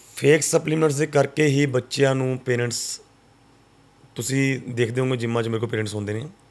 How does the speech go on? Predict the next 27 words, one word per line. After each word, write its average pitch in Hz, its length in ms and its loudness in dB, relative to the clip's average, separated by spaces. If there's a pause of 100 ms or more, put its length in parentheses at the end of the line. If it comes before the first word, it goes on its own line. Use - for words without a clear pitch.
(340)
ਹਾਂ, 107 100 -8
ਹੁਣ 107 200 -6
ਵੀ 113 120 -4
ਬੱਚੇ 113 360 -4
ਦੋ 110 320 -2
ਲੱਗੇ 110 280 -4
ਸੀ 104 60 -4
ਮੇਰੇ 110 140 -4
ਕੋਲੇ, 110 200 -8 (640)
ਉਹਦੇ 117 120 -2
ਫਾਦਰ 110 340 0
ਆਏ 107 100 0
ਸੀ 104 100 -10
ਜਿਮ 113 160 -6
ਮੇਰੇ 110 140 -6
ਕੋਲੇ 113 160 -6
ਲਵਾਉਣ। 107 280 -6 (1300)
ਸਾਨੂੰ 160 320 2
ਬੜਾ 156 140 6
ਨਾ 202 120 8
ਫੀਲ 175 260 2
ਹੁੰਦਾ 151 200 6
ਭਾਜੀ 135 320 4 (580)
ਵੀ 131 100 6
ਅਸੀਂ 147 220 2
ਪਲੇਅਰ 147 380 6
ਹਾਂ 156 220 4